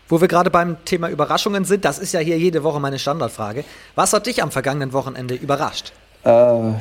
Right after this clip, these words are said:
Speaker 2: vergangenes Wochenende, ja, also erstmal auf jeden Fall halt, äh, unser Spiel. Also das war schon eine leider negative Überraschung für mich. So, das war halt am Ende viel zu hoch. Es war leider nicht so spannend, wie wir das alle gehofft hatten.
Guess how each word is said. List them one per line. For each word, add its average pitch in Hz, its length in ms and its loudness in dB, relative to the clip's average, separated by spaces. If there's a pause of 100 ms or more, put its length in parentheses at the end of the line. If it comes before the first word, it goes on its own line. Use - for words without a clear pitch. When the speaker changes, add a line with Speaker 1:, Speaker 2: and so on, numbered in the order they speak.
(260)
Speaker 2:
vergangenes 127 500 0
Wochenende, 123 400 -2
ja, 120 100 4
also 123 180 4
erstmal 120 320 2
auf 110 160 -4
jeden 123 300 -4
Fall 107 420 2
halt, 107 440 -4
äh, 104 360 0 (280)
unser 110 240 -4
Spiel. 107 460 -2
Also 104 320 -4
das - 340 -4
war 104 460 4 (680)
schon 131 300 4
eine 127 280 2 (160)
leider 117 260 6
negative 123 600 2
Überraschung 113 480 -2
für 113 180 -6
mich. 117 300 -6
So, 113 460 0 (280)
das - 400 -10
war 120 140 4
halt 117 160 4
am 117 140 0
Ende 117 180 -6
viel 135 260 -2
zu 123 200 -6
hoch. 139 360 0 (600)
Es - 220 -12
war 147 120 8
leider 127 260 4
nicht 131 200 -2
so 135 100 -4
spannend, 127 500 0
wie 127 80 2
wir 117 120 0
das 113 160 -2
alle 120 200 2
gehofft 113 400 -2
hatten. 139 340 0